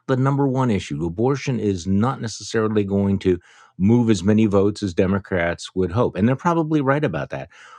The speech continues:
But it's the cumulative effect of all of these culture war issues that I think will have an effect or could have an effect,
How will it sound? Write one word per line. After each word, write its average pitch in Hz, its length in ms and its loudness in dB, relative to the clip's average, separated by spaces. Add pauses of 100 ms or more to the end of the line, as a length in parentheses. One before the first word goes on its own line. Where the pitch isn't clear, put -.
(140)
But 143 200 2
it's 160 180 -2
the 139 100 -6
cumulative 208 680 0
effect - 640 -6
of 92 200 -8
all 143 380 0
of 110 120 0
these 107 180 0
culture 104 500 -4
war 90 420 -2
issues - 640 -6 (480)
that 98 260 -2
I 101 140 0
think 107 260 -2
will 185 420 2
have 110 300 0
an 78 80 -10
effect 71 400 -8
or 101 80 0
could 202 240 0
have 139 240 -2
an 80 60 -10
effect, 71 420 -6